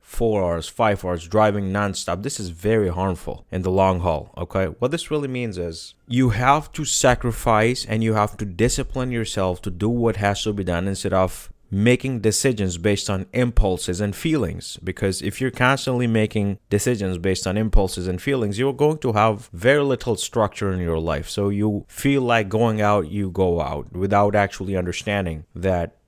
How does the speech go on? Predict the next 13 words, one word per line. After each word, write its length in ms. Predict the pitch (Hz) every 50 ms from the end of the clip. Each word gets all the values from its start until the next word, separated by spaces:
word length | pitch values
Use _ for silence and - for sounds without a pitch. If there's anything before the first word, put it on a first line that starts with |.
| -
it 240 | 120 123 113 - -
will 400 | 117 120 117 110 107 104 - - _ _
prevent 460 | - - 110 104 127 143 147 135 -
you 80 | 120 104
from 300 | - - 113 107 101 92
doing 280 | 101 120 127 123 113
the 80 | 104 104
work 220 | 104 113 117 110
required 400 | 107 104 98 - 127 135 143 135
of 100 | 120 -
you 100 | - 101
back 220 | 90 101 101 101 -
home. 320 | - 143 131 120 95 78